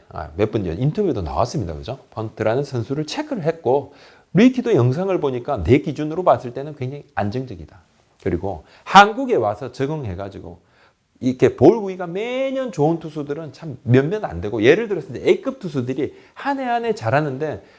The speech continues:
이상하게 특출난 커리어 하이를 기록하는 경우가 있는데, 아, 와서 적응을 잘하면 그럴 수가 있는데, 폰트 같은 경우는 그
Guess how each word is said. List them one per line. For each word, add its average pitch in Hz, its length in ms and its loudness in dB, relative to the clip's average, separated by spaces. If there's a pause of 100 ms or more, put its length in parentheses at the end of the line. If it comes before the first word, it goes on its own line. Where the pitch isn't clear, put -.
(120)
이상하게 285 420 2
특출난 339 600 -8
커리어 247 340 -2
하이를 208 380 -2
기록하는 165 420 -4
경우가 131 300 -2
있는데, 107 600 2 (440)
아, 76 340 -2 (460)
와서 180 200 4
적응을 285 380 2
잘하면 165 360 0
그럴 175 200 2
수가 196 220 -4
있는데, 147 260 -2
폰트 277 320 -10
같은 233 280 0
경우는 196 500 0 (480)
그 180 320 6